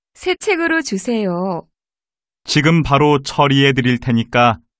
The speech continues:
Speaker 2: 잠시만 기다려 주십시오.
Speaker 1: 다시 들으십시오.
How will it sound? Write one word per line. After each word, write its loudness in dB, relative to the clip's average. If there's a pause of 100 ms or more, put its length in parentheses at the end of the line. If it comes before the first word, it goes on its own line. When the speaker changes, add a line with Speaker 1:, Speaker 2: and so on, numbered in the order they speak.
(200)
Speaker 2:
잠시만 2
기다려 0
주십시오. -10 (1040)
Speaker 1:
다시 -2
들으십시오. -2